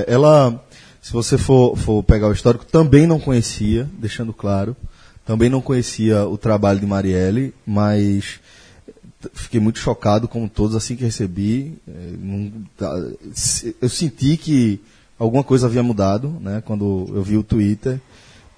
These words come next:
Eu percebi, eu falei, "Porra, cruzamos de fato uma linha aqui, é, é algo diferente aconteceu." É, E ela, e depois eu, que eu fui pesquisar, Lucas, aí realmente a gente vai ver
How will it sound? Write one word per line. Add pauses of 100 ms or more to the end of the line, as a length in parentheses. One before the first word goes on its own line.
(140)
Eu (220)
percebi,
eu
falei,
"Porra, (180)
cruzamos
de
fato
uma
linha
aqui,
é,
é
algo
diferente
aconteceu." (800)
É, (1080)
E
ela,
e
depois
eu,
que
eu
fui
pesquisar,
Lucas,
aí
realmente
a
gente
vai
ver